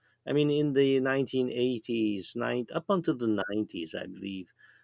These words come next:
a lot of, uh, Japanese, well, products and brands were there in the, well, lifestyle of the Middle Eastern people. Electric home appliances, a lot of them, or most of them,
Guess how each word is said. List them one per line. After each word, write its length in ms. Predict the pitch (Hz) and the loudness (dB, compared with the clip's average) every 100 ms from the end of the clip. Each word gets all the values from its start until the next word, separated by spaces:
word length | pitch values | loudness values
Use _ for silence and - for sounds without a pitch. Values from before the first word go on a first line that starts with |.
| - | -4
a 80 | 127 | 0
lot 280 | 147 165 160 | 4 6 6
of, 140 | 139 | 4
uh, 280 | 143 131 123 | 2 2 2
Japanese, 1120 | 113 135 127 131 127 123 117 107 - - - | 0 -2 -2 -2 0 2 2 0 -2 -10 -8
well, 300 | 113 107 101 - | -4 -2 -2 -4
products 640 | 113 113 131 92 - - | 0 0 0 -4 -8 -8
and 240 | 98 90 | -6 -6
brands 480 | 87 113 127 95 82 | -4 -2 0 -2 -4
were 160 | 87 80 | -6 -4
there 460 | 92 131 95 80 - _ _ _ _ | -2 0 0 -2 -6 _ _ _ _
in 300 | - 123 117 | -6 -2 0
the, 500 | 104 104 98 98 101 - | 2 0 0 -2 -4 -2
well, 220 | 95 82 95 | 0 0 -2
lifestyle 1400 | 98 110 - - - _ _ _ _ - - 101 98 104 | 0 2 2 -2 -12 _ _ _ _ -10 -2 0 2 0
of 140 | 90 | -4
the 360 | 92 90 87 95 98 | -6 -8 -6 -10 -6
Middle 240 | 98 104 | -2 -2
Eastern 460 | 120 123 - 98 98 | -2 -6 -6 -8 -4
people. 420 | 165 180 87 80 _ _ _ - _ - | -4 -2 -4 -6 _ _ _ -20 _ -4
Electric 440 | 120 117 113 131 | 0 0 2 -2
home 280 | - 123 127 | 2 2 2
appliances, 680 | 120 - 123 127 131 151 127 | 0 -2 -2 0 -4 -4 -2
a 40 | |
lot 180 | 120 123 | 0 0
of 140 | 123 113 - | -2 -8 -4
them, 340 | 123 139 165 151 | 0 0 0 -4
or 100 | 117 | -6
most 340 | 104 117 185 - | -2 0 0 0
of 140 | 127 | 0
them, 340 | 101 92 90 | 2 0 -2